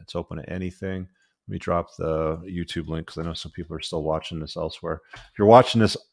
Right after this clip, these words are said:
other places, the Twitches, the Twats, the Twitters, the, the Facebooks <laughs> of the world, hit that YouTube link, come on over and do me a solid, hit the, uh, thumbs up button and, uh, help me out with the YouTube algorithms.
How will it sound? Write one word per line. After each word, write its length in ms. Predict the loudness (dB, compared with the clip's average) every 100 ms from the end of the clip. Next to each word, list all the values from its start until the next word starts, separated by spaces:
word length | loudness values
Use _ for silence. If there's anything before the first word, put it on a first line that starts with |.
| _ -2
other 280 | 2 2
places, 600 | 0 0 0 -2 -6 -8
the 80 | -10
Twitches, 440 | -10 -8 -8 -10 -14
the 140 | -8
Twats, 480 | -2 -2 -4 -10 -10
the 180 | -8 -8 -6
Twitters, 500 | -4 0 -2 -4 -6
the, 260 | -6 -6 -10 -18 -20 _ _
the 200 | -20 -20 -20 _ _ -4
Facebooks 560 | -4 -4 -6 -4 -6
<laughs> 0 |
of 80 | -2
the 100 | 0
world, 420 | 2 4 2 0 -20 -20 _ _ -4
hit 140 | 2
that 180 | 6 6
YouTube 360 | 6 0 0 0
link, 220 | -2 -2
come 180 | -4 -2
on 160 | 0
over 260 | 0 0 -2
and 80 | -2
do 100 | -2
me 100 | -4
a 40 |
solid, 380 | -2 0 0 0
hit 180 | -6 -8
the, 240 | -4 -2
uh, 100 | -2
thumbs 340 | -2 -4 -2 -2
up 200 | -2 -2
button 300 | -4 -6 -14 _ _ _ _ _ _ _ _ -20 -18 -14
and, 300 | -10 -8 -6
uh, 260 | -6 -6 -10 _ _ _ _ -4
help 160 | -2 -2
me 100 | -2
out 160 | -2
with 100 | -4
the 260 | -4 -4 -4
YouTube 260 | -6 -8 -8 -6
algorithms. 960 | -4 -2 -2 -2 -4 -6 -10 -12